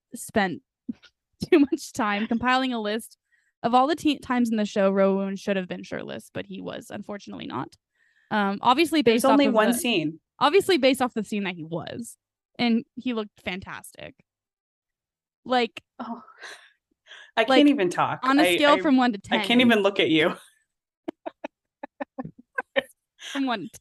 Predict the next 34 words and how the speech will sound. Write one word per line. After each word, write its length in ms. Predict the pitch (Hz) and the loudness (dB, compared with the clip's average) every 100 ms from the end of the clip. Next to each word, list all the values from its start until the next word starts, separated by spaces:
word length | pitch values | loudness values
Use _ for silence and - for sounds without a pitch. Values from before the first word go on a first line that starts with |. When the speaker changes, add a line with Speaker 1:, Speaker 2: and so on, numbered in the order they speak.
| - | -12
Speaker 1:
ten. 340 | - - 254 - _ _ - | -10 -4 -6 -6 _ _ -18
<laughs> 800 | - _ _ _ _ _ - - | -18 _ _ _ _ _ -20 -4
S 200 | 240 262 | -4 0
F 160 | 269 247 | 0 0
nine 280 | 226 226 | -2 -2
be 80 | 233 | -2
doing 300 | 208 220 220 | -2 -4 -2
him. 300 | 202 208 202 - _ _ _ _ - | -4 -6 -8 -14 _ _ _ _ -6
They 100 | 240 | 0
must 180 | 262 254 | 2 2
have 180 | 262 220 | 2 4
really 240 | 233 233 | 6 6
good 160 | 220 214 | 2 -2
workouts, 560 | 226 226 208 202 220 - - - | -4 -4 -4 -6 -8 -20 -20 -8
right? 220 | 247 247 | -2 -2
You 120 | 247 247 | 0 0
know, 200 | 240 240 | 0 0
like 180 | 240 - | -2 -4
that, 180 | 233 233 | -6 -4
you 80 | 233 | -4
know 60 | 233 | -2
what 80 | 233 | -4
I'm 80 | |
saying? 260 | 262 240 233 - _ _ - | -4 -6 -6 -10 _ _ 2
Um, 340 | 247 240 233 - | 4 4 2 -2
<clears throat> 720 | 330 302 277 339 262 233 262 _ _ _ 240 | -2 0 4 6 6 4 -4 _ _ _ 0
Speaker 2:
It 80 | |
was 120 | 269 285 | 2 6
only 240 | 285 349 | 8 8
for 140 | 349 | 6
this 240 | 202 208 - | 2 -2 -2
role, 180 | 170 175 | -2 -2
though, 220 | - 175 | -4 -4
because 480 | 175 165 165 160 | -6 -2 0 0